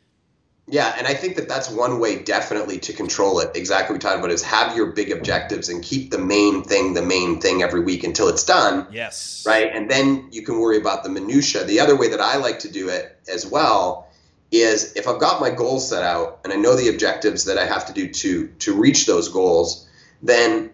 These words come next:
Speaker 1: theoretically there should be a, uh, some type of monetary association
Speaker 2: Mm-hmm.
Speaker 1: with reaching those goals, right? So for me, I'm a big proponent of, like, understand what your time is worth per hour,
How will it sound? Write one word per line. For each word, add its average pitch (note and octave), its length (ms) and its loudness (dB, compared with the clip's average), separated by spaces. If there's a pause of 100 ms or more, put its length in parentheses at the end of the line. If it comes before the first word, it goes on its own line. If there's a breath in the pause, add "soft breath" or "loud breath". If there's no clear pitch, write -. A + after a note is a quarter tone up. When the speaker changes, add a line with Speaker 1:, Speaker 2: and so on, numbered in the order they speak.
(140)
Speaker 1:
theoretically C#3+ 540 4
there G#2+ 140 -2
should D3 300 -4
be C#3 180 2
a, - 140 -6
uh, F2 200 -8
some - 220 -4
type G#2+ 220 0
of F2 140 -4
monetary F#2+ 840 0
association F#2 1160 0
Speaker 2:
Mm-hmm. B2 380 -10
Speaker 1:
with A2+ 280 4
reaching D#3+ 300 4
those E2 200 -2
goals, E2 400 -4
right? G2+ 280 0
So G#2 420 0 (260 loud breath)
for A2+ 140 0
me, D#3 160 8
I'm C#3+ 120 6
a B2 100 0
big B2 200 -2
proponent A2 440 -4
of, F#2 120 -6
like, F#2 260 -6
understand G#2 1000 2
what F#2+ 200 -2
your F2 100 -4
time A2 420 2
is F#2+ 160 0
worth F#2 380 -2
per - 280 -2
hour, F2 540 0